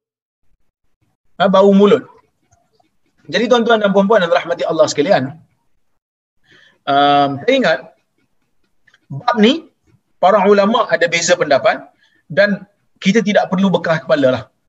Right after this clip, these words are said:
Cuma saya ingin sebutkan, uh, ialah, apa yang saya ingin sebutkan di sini adalah, uh, di sana ada pandangan mazhab yang lain selain daripada mazhab Syafi'i, iaitu pendapat mazhab kalau tak silap saya Hanafi, mereka mengatakan sunat juga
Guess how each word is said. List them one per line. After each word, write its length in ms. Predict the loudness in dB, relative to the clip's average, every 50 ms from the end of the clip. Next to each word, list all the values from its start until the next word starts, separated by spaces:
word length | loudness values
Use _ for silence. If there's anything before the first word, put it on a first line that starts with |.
| _ _ _ _ _
Cuma 640 | 0 0 2 4 4 2 2 0 -2 -6 -14 _ _ _ _ _ _ _ _ _ _ _ _ _ _ _ _ _ -20 -20 -16
saya 260 | -6 -4 -2 -2 0 0
ingin 160 | 0 0 0
sebutkan, 640 | 0 -2 -2 0 0 0 0 -2 -2 -2 -4 -4 -4
uh, 80 | -4 -2
ialah, 340 | 0 0 0 0 0 -2 -2 -6 -8 -6
apa 140 | -6 -4 -2 -2
yang 140 | -2 -2
saya 160 | -2 -4 -4 -4
ingin 100 | -4 -6
sebutkan 400 | -6 -8 -8 -6 -4 -4 -4 -4
di 80 | -6
sini 240 | -8 -8 -6 -6 -6
adalah, 400 | -6 -6 -4 -4 -4 -4 -6 _ _ _ _ _ _ _ -20 -20 -20 _ -20 -20 -20 -20 _ _ _ _ _ _ -12
uh, 400 | -10 -10 -10 -10 -12 -14 -16 -18 -20
di 160 | _ -6 -4 -2
sana 380 | 0 0 2 2 2 2 0 0
ada 160 | 0 0 0
pandangan 460 | 0 -2 -2 0 0 0 0 0 0
mazhab 340 | 0 0 0 0 -2 -2 -4
yang 160 | -4 -2 0
lain 240 | 2 2 2 0 0 -2
selain 260 | 0 0 0 0 0
daripada 240 | -2 -2 -2 -4 -4
mazhab 240 | -4 -6 -6 -6 -6
Syafi'i, 320 | -6 -6 -6 -8 -14 _ _ _ _ _ _ _ _ _ _ -4
iaitu 240 | -4 -2 0 0 -2
pendapat 400 | 0 0 0 0 0 0 -2 -2
mazhab 640 | -2 -2 0 0 0 0 0 -2 -4 -8 -18 -20 _ _ _ _
kalau 160 | _ -2 0 0
tak 80 | 2
silap 160 | 2 2 2
saya 160 | 2 0 0 0
Hanafi, 400 | -2 -2 -2 -2 -2 -4 -4 -2
mereka 240 | 0 0 2 2
mengatakan 560 | 0 2 2 0 0 0 0 0 0 -2 -4 -6 -18 _ _ _
sunat 400 | -12 -4 -2 0 0 0 0 -2
juga 240 | 0 0 2 2 0